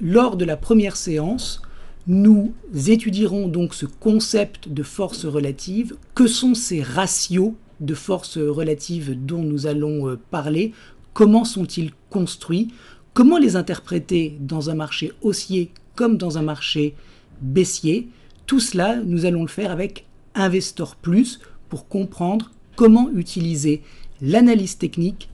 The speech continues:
sur les ratios de force relative. Lors de la deuxième séance, nous allons étudier les principes théoriques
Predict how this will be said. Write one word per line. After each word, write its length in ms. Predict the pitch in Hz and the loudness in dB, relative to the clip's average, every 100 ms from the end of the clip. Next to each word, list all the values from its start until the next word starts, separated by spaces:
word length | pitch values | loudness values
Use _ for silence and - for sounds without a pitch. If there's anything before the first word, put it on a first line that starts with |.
| - | -14
sur 320 | - - 202 165 | -10 -8 -4 -2
les 100 | 147 | 0
ratios 460 | 175 - - 165 175 - - | -2 -4 -4 -6 -6 -14 -8
de 120 | 147 | -6
force 320 | 143 165 143 151 | -6 -8 -8 -8
relative. 540 | 135 127 - - - - - - - - - - - - - | -8 -8 -14 -18 -18 -16 -10 -8 -8 -12 -18 -18 -16 -14 0
Lors 220 | 185 214 | 4 6
de 80 | 208 | 6
la 140 | 170 147 | 4 2
deuxième 500 | 143 240 208 208 190 | 4 2 4 0 0
séance, 680 | - 156 143 160 220 - - - - - | -2 0 0 -2 -6 -10 -12 -14 -14 -6
nous 340 | 160 185 175 | 0 0 2
allons 320 | 180 180 170 - | 0 0 -4 -4
étudier 600 | 165 - 170 156 175 170 - _ 160 | -6 -4 -6 -2 -2 -2 -10 _ -8
les 260 | 156 208 | 0 2
principes 640 | 240 - 180 - 185 - - - - | 2 -4 -8 -6 -6 -8 -16 -12 4
théoriques 800 | 254 220 196 165 185 180 - | 6 8 6 2 -2 -4 -18